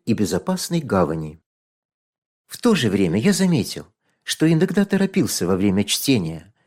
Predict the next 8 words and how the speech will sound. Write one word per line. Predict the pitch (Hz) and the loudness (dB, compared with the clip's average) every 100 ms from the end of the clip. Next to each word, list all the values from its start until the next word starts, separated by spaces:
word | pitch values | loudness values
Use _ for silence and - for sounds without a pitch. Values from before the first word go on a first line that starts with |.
| _ | _
как | - 135 | -4 0
будто | 170 190 | 0 -2
хотел | 151 143 147 107 | -2 0 0 0
закончить | 110 107 202 147 87 | 0 0 0 0 -4
задание | 80 101 165 190 180 170 | -4 -2 0 2 0 -2
как | 104 - | -4 -6
можно | 98 87 85 78 | -2 -2 0 -4
быстрее. | 82 - - 85 78 82 | -4 -4 0 0 0 -6